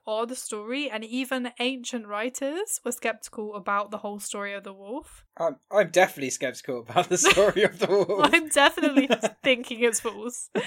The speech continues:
Speaker 1: Um, it's not all, like, glory and stuff as well. You might think, you know, Romulus, big sword, rah,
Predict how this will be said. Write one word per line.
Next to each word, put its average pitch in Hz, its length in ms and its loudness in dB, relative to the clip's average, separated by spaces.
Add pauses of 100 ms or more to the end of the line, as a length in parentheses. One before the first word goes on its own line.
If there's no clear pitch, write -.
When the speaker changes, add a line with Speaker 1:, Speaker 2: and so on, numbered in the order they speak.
(420)
Speaker 1:
Um, 247 420 2 (600)
it's 302 140 -2
not 381 120 -2
all, 320 200 -2
like, 240 200 0
glory 233 440 2
and 180 200 -12
stuff 190 280 -10
as 202 120 -8
well. 196 240 -2
You 208 120 -6
might 226 180 -2
think, 220 280 -4
you 208 120 -6
know, 202 120 -8
Romulus, 277 640 0
big 240 200 -2
sword, 240 460 -2
rah, 233 300 0